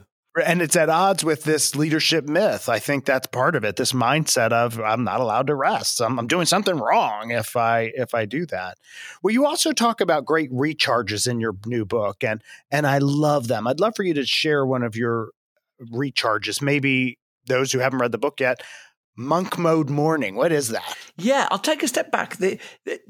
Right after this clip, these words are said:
Speaker 2: my perspective on writing this book was that I wrote a book that was very much intended to help. I, I started from my own perspective as someone who wanted to improve my workplace culture. And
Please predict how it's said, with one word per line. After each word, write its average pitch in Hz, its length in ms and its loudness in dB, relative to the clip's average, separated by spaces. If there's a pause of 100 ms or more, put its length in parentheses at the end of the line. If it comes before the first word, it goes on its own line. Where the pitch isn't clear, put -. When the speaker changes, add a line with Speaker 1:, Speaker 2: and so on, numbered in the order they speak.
(100)
Speaker 2:
my 247 260 2
perspective 208 640 -2
on 170 180 2
writing 143 300 0
this 107 160 -4
book - 320 -10
was 120 240 0
that 131 260 2 (200)
I 147 100 2
wrote 240 260 2
a 247 80 0
book 160 300 -4
that 147 200 0
was 135 220 0
very 220 220 2
much 240 260 0
intended 117 640 -2 (360)
to 139 240 2
help. 151 420 -2 (480)
I, 156 200 0
I 202 160 2
started 156 460 2
from 135 160 -2
my 131 140 4
own 135 180 2
perspective - 560 -6
as 120 100 -4
someone 131 280 2
who 123 120 2
wanted 120 340 0
to 123 100 0
improve 113 360 0
my 110 140 2
workplace 104 500 0
culture. - 460 -8 (420)
And 131 380 0